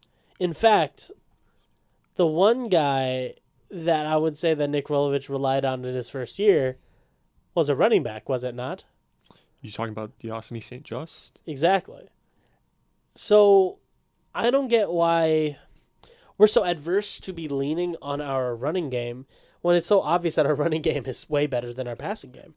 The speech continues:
Speaker 2: I th-, I think the thing is that we've seen the running game do really well, but then we, we go back to the passing game and it's not really working out. I mean, we, Hawaii leads the nation in pass attempts, right,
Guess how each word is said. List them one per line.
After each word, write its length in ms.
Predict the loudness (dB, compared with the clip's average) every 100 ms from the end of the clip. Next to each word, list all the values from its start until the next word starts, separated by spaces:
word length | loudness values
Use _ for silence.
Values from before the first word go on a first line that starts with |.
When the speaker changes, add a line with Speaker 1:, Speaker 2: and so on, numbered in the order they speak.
| -20
Speaker 2:
I 40 |
th-, 160 | -20 -10
I 80 | -6
think 180 | -4 -6
the 60 | -6
thing 200 | -4 -2
is 120 | 0
that 220 | 0 0
we've 220 | -4 -4
seen 400 | -4 -4 -4 -4 -2
the 100 | 0
running 300 | 0 0 0
game 180 | -2
do 140 | -2 -2
really 260 | 0 0
well, 140 | -2 -2
but 160 | -4
then 120 | -6 -4
we, 200 | -4 -6 _
we 220 | -8 -8 _ _ _ _ _ _
go 120 | -6
back 220 | -4 -4 -6
to 80 |
the 60 | -8
passing 320 | -6 -8 -8
game 180 | -10 -10
and 80 | -10
it's 140 | -10
not 220 | -10 -10
really 220 | -6 -6 -6
working 360 | -8 -10 -8
out. 140 | -8 -8
I 40 |
mean, 220 | -8 -8
we, 240 | -8 -8 -12 _ _ _ _
Hawaii 240 | -6 -4 -4
leads 240 | -6 -8
the 80 | -8
nation 360 | -8 -8 -8 -10
in 220 | -10 -14 _
pass 320 | -8 -6 -6
attempts, 320 | -14 -14 -12 -10
right, 260 | -8 -10